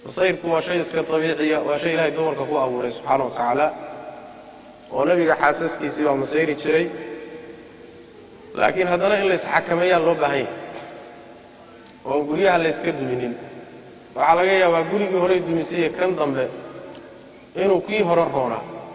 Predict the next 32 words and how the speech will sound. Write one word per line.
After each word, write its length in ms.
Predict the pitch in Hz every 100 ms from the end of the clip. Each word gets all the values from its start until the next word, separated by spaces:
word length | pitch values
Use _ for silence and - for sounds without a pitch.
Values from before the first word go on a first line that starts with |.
| 147
laakiin 320 | 156 165 185
way 120 | 185
ku 120 | 196 214
ciil 200 | 170 156
baxday 300 | 151 160 151
un 140 | 127
bas. 140 | 135 - - - - - - - - - - - - - - - - - - - - - - -
Wax 160 | - -
ka 140 | - 180
badan 300 | 170 170 156
inaysan 400 | 175 180 156 160 151
faa'iideynin 460 | 160 151 156 175
baa 120 | 160
laga 140 | 143 151
yaabaa. 320 | 147 113 - - - - - - - - - - - - - - - - -
Marka 400 | - 170 185 190 180
in 100 | 175
la 100 | 190
xisaabtamaa 580 | 165 165 170 165 170 175
loo 160 | 165 170
baahan 300 | 151 147 147
yahay. 260 | 139 135 151 165 - - - - - - - - - - - - -
Waa 180 | 143 151
iska 180 | 151
imtixaan 460 | 175 170 - - 180
weeye, 180 | 151 143
laakiin 300 | 143 135 147
imtixaanka 400 | 143 156 170 151
waa 100 | 147
la 60 | 139
iskaga 220 | 147 147
adkaystaa. 420 | 131 117 - 104